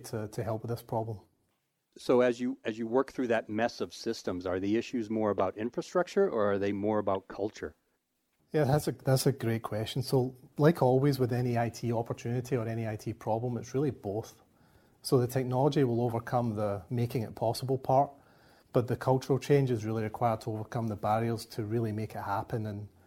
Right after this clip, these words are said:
Speaker 1: and obtain end-to-end value from whatever the initiative is. So as always, it's both.
Speaker 2: Understood. So once you kind of tackle that technical piece, once you get to a point where you've integrated all those different data sources, that seems like it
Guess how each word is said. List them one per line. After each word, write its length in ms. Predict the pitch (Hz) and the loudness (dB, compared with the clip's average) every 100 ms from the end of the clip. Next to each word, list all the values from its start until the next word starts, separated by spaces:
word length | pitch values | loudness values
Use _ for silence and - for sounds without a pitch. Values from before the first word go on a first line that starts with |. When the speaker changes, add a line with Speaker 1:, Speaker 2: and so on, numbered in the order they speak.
| _ 131 | _ -2
Speaker 1:
and 100 | 117 | -2
obtain 540 | 117 135 120 113 110 | -2 0 2 0 -2
end-to-end 500 | 120 113 120 107 107 | -4 -4 -4 -6 -2
value 320 | 104 107 117 | 0 0 -2
from 220 | - 107 | -4 -8
whatever 320 | 104 104 107 104 | -6 -6 -8 -8
the 200 | 113 107 | -8 -8
initiative 420 | 113 107 - 113 | -8 -8 -6 -4
is. 140 | 113 - | -4 -4
So 160 | 131 | -4
as 180 | 123 131 | -2 0
always, 380 | 127 117 107 101 | 0 0 -4 -8
it's 100 | 90 | -10
both. 340 | - 101 - _ _ _ _ _ _ _ _ | -10 -10 -10 _ _ _ _ _ _ _ _
Speaker 2:
Understood. 560 | 113 101 - 113 98 - | -6 -6 -4 -2 -2 -2
So 360 | 123 110 120 - | 2 2 0 0
once 240 | 139 156 160 | 0 2 0
you 40 | |
kind 200 | - 131 | 2 2
of 80 | - | 4
tackle 280 | 135 120 110 | 4 4 2
that 180 | 107 - | 0 0
technical 400 | 143 - 110 101 | -2 0 -4 -4
piece, 260 | 98 - | -6 -4
once 220 | 120 120 | -4 -4
you 60 | 131 | 2
get 140 | 123 - | 2 2
to 80 | |
a 40 | 110 | -2
point 260 | - 113 | 0 -2
where 120 | 107 98 | 0 -2
you've 140 | 95 | -2
integrated 460 | 120 110 110 101 101 | -4 0 2 2 0
all 220 | 101 104 | 2 2
those 220 | 101 90 | 0 -4
different 280 | 95 - 87 | -8 -8 -4
data 240 | 98 104 | 0 0
sources, 640 | - 104 92 - 92 - _ _ - - _ | -2 -6 -6 -6 -10 -12 _ _ -20 -20 _
that 300 | 113 131 - | 0 2 0
seems 460 | - - 135 113 107 | -10 -2 0 0 2
like 160 | 104 | 0
it 120 | 107 | 2